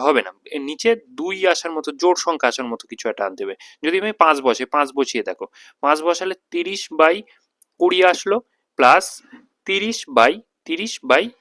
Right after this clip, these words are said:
দশ আসলো, দশ আসলো। কাটাকুটি করলে তিন by দুই যোগ তিন, তিন যোগ তিন by দুই মানে কত? আহ, তিন যোগ তিন দুগুণ ছয় by দুই, তার মানে নয় by দুই আসে। তার মানে হলো অপশন সি পাঁচ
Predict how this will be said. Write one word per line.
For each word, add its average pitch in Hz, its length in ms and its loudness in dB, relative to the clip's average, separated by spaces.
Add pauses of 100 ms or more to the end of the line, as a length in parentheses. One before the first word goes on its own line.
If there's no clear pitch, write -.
(340)
দশ 123 180 8 (140)
আসলো, - 240 -14 (540)
দশ 117 200 2
আসলো। 120 240 -8
কাটাকুটি 170 400 2
করলে 180 160 0 (120)
তিন 156 120 -6 (120)
by 160 120 6 (120)
দুই 220 140 0 (580)
যোগ 220 180 8 (680)
তিন, 135 180 0 (680)
তিন 185 160 -4 (160)
যোগ 202 120 6 (100)
তিন 190 140 -6 (100)
by 185 100 6 (100)
দুই 196 120 -6 (100)
মানে 185 220 -2
কত? 190 140 -2
আহ, 127 1040 -2 (160)
তিন 160 160 -8 (180)
যোগ 160 200 -2
তিন 147 120 -6
দুগুণ 131 180 -6 (220)
ছয় 139 360 -2 (160)
by 139 180 4 (440)
দুই, 107 160 -4 (260)
তার 107 180 -2
মানে 175 120 -4 (160)
নয় 98 240 0
by 98 120 0 (120)
দুই 104 140 -10 (140)
আসে। - 200 -10 (160)
তার 117 180 4 (100)
মানে 101 240 -6
হলো 120 160 -2 (120)
অপশন 113 240 -8 (140)
সি 196 140 -2 (420)
পাঁচ 147 200 6